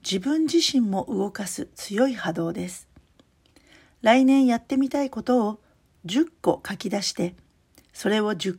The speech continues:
回唱える瞑想をしてみることで、潜在意識に届き、来年になって忘れてしまっても、ちゃんとうまくいくように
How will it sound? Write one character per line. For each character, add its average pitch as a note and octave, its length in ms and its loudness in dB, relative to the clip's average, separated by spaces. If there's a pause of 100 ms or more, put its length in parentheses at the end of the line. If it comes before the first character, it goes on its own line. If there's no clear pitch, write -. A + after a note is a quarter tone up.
回 C4+ 240 0
唱 B3+ 320 0
え D#4+ 60 0
る A3+ 100 0
瞑 F3 240 -2
想 E3+ 160 -2
を E3+ 80 0
し - 100 -8
て G3+ 100 -4
み A3+ 120 0
る G3 120 -4
こ F#3+ 140 -10
と A#3 140 -4
で、 - 200 -4 (680)
潜 B3 380 2
在 A#3 240 0
意 F#3 140 -4
識 - 260 -8
に E3+ 120 -4
届 G#3+ 440 -6
き、 - 40 -20 (840)
来 A#3+ 240 4
年 B3 180 2
に A#3+ 120 2
な B3 100 4
っ B3 40 -2
て G#3+ 320 -6 (240)
忘 - 260 -4
れ B3+ 100 4
て C4 100 -2
し A#3+ 160 -2
ま A#3 100 0
っ A#3+ 60 -6
て - 140 0
も、 F3 200 4 (380)
ち - 120 -8
ゃ A3 100 2
ん A#3+ 80 -2
と - 320 2
う - 40 0
ま A3 140 2
く F#3 140 -2
い F3 80 0
く G3 160 -6
よ G3+ 180 2
う F#3 60 0
に F3+ 200 -4